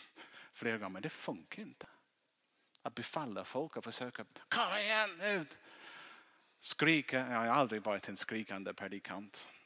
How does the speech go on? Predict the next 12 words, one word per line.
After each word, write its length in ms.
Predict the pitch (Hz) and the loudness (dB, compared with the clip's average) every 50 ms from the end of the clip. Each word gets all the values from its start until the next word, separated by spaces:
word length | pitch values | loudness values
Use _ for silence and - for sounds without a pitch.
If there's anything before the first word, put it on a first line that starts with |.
| - - _ - - - - | -20 -20 _ -20 -20 -16 -12
Eh, 220 | 101 95 101 98 95 - - _ - - - - - - - - - - - - _ _ _ | -8 -8 -8 -8 -8 -12 -14 _ -20 -20 -20 -20 -20 -20 -20 -20 -20 -20 -20 -20 _ _ _
bara 320 | - - 110 107 107 107 | -10 -2 0 0 0 2
när 140 | 110 110 101 | 0 -2 -4
kniven 460 | - - 120 117 110 98 104 117 123 | -4 0 0 0 0 0 -2 -2 -2
går 200 | 113 107 101 98 | -2 -2 -2 -2
in 140 | 95 101 101 | -4 -4 -4
börjar 180 | 98 117 123 117 | -2 -2 -2 0
jag 100 | 113 - | 0 0
skrika 400 | - - 110 98 98 - 101 101 | 0 0 0 -2 -2 -4 -6 -6
ibland. 340 | 104 110 107 90 104 110 113 - | -4 -4 -4 -4 -4 -6 -6 -6
Men, 120 | - - - - - - - - - 123 - - - - - - - - - - - - - - - - - - - | -6 -6 -6 -6 -8 -6 -6 -6 -6 -4 -4 -4 -4 -4 -6 -8 -10 -16 -18 -16 -16 -16 -16 -16 -16 -16 -18 -18 -10
men 260 | - 120 117 113 110 | -4 -2 -2 -2 -2